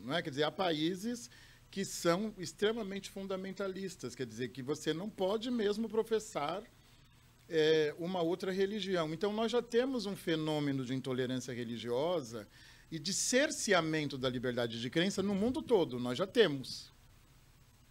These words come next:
E é por isso que nós estamos aqui, porque essa é a nossa, nossa preocupação. Porque nós sabemos que, que corroer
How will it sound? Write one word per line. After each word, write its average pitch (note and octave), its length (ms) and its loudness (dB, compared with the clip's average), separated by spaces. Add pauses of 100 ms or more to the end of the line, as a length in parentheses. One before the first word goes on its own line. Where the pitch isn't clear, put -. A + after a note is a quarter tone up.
(120)
E F3+ 60 0
é G3 60 6
por G3+ 160 -2
isso F4 160 -2
que D#4 80 -2
nós A3 180 2
estamos D#3 400 0
aqui, C#3 240 0
porque C3+ 220 -4
essa A#3 300 2
é - 20 2
a F#3+ 60 0
nossa, C#3 360 -2 (140)
nossa C3+ 320 -6
preocupação. A#2+ 720 -6 (880)
Porque D3+ 380 -2
nós F3+ 160 0
sabemos F3 640 2
que, C#3 240 -6
que C3 480 -2
corroer G3 920 8